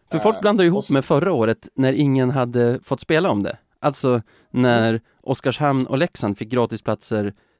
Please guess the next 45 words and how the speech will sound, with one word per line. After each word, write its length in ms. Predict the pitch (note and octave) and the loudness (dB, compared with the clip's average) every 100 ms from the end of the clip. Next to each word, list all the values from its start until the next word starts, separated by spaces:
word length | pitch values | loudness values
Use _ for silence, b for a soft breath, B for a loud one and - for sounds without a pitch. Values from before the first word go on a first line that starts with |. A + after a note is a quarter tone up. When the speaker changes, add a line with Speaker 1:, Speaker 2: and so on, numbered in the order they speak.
| _ | _
Speaker 1:
till 420 | A#2+ G#2+ G#2+ G#2+ _ _ _ - | -2 0 -2 -8 _ _ _ -4
den 140 | D3 | 0
här 140 | C3+ C#3 | 0 0
säsongen 380 | A#2 G#2 G#2+ | -2 -2 -2
av 80 | G2 | 0
S 140 | G2+ G#2+ | -2 -2
H 60 | |
L 200 | G#2 G#2 - b | -2 -2 -8 b
eftersom 440 | - A2+ - A2+ A2+ | -10 -6 -2 0 0
de 120 | A2 | 2
inte 260 | G#2+ - G#2+ | 0 0 0
hade 360 | G#2+ - G#2+ A2 | 0 -2 -6 -6
fått 140 | A#2 | -6
chansen 380 | - D#3 - F#2+ | -4 -4 -4 -8
att 60 | F#2+ | -6
spela 340 | A2+ G#2 D3 | -4 -2 -2
om 160 | G2 G2 | -4 -6
att 280 | G2 _ - _ - - - | -8 _ -20 _ -20 -20 -6
kvala 220 | B2 G#2+ | -2 -2
sig 120 | - | -2
Speaker 2:
Ja, 60 | G4 | -2
Speaker 1:
kvar, 180 | F3 F#2 | -2 -2
liksom. 300 | G#2+ A3 G#2+ | -6 -6 -8
Speaker 2:
precis. 160 | F#2 - | -8 -2
Speaker 1:
Men 240 | C3+ B2 | -2 0
H 180 | C3+ A#2+ | 0 -2
V 100 | F#3 | -2
har 60 | |
ju 60 | B2+ | -6
fått 200 | - - | -6 -8
den 140 | - | -8
chansen. 320 | C#3 - - - _ b b b b _ _ _ | -10 -10 -12 -18 _ b b b b _ _ _
Speaker 2:
Ja, 260 | - B3 A#3 | -4 -4 -2
och 160 | - E3+ | -2 0
de 260 | E3 E3+ C#3+ | 0 -6 -8
tog 220 | E3 A#3+ | -8 -8
den 120 | G2+ | -10
inte. 160 | D#2+ - | -12 -14
Så 200 | - G3+ | -8 -6
det, 340 | C#3+ F3+ F#3+ | -2 0 0
det 120 | C3 E3 | -2 -4
är 160 | F3 | -4
så 140 | D#3 E3+ | -6 -6
jävla 360 | E3+ D3+ C3+ | -4 -4 -4
simpelt. 440 | - G#3+ F3+ - | -10 -12 -14 -18